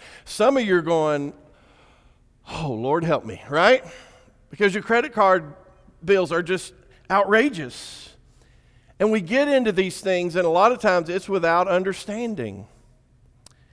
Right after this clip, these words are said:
So let's just say, let's take this credit card thing. Let's just say you owe sixteen thousand dollars for a credit card, and you're doing it at nineteen percent interest,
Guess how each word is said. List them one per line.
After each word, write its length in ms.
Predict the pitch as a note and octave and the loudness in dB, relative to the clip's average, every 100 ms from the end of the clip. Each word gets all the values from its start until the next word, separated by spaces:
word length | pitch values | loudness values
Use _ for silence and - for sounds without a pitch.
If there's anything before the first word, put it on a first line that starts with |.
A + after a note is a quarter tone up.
| _ _ _ _ _ _ _ _ | _ _ _ _ _ _ _ _
So 380 | - A#3+ F#3+ C3 | -2 4 4 4
let's 240 | G#3+ D4 | 4 4
just 220 | C#4+ C4 - | 2 -4 2
say, 240 | G3 A#2+ | 2 2
let's 180 | D3+ - | 0 0
take 240 | B3 A3+ | 0 0
this 140 | G3+ - | -4 -4
credit 320 | G3+ D3+ - | 0 0 -2
card 260 | C3 A#2 | -4 -6
thing. 240 | - G#2+ A2 | -6 -10 -6
Let's 200 | F3+ - | -6 -4
just 200 | A3+ - | -6 0
say 200 | F#3+ E3+ | 2 2
you 300 | D3 G3+ G#3+ | 0 -6 -4
owe 240 | E3+ D#3+ D3 | 0 2 0
sixteen 640 | - A3 - - G3+ G3 | -4 -10 -10 -6 -4 -4
thousand 480 | - E3 F3+ F3 E3+ | -2 2 2 0 -2
dollars 420 | D3+ C#3 C3 B2+ - | 0 0 0 -4 -8
for 160 | C#3 | -8
a 40 | C3 | -6
credit 360 | - C3+ B2 | -4 -4 -4
card, 280 | - A#2 A#2 | -8 -8 -8
and 380 | C3+ C3+ B2 B2 | -8 -8 -8 -6
you're 160 | D3 | -4
doing 260 | F#3+ G3 F#3 | -2 0 0
it 120 | E3 | 0
at 140 | C#3 A#2 | -2 -2
nineteen 640 | C3+ E3 G3+ - F3 E3 | -4 -4 -6 -10 -8 -6
percent 520 | D#3 D#3 - C#3 C#3 - | -8 -12 -10 -8 -8 -8
interest, 640 | C3 A#2+ - A2 A2+ - | -10 -10 -10 -12 -12 -20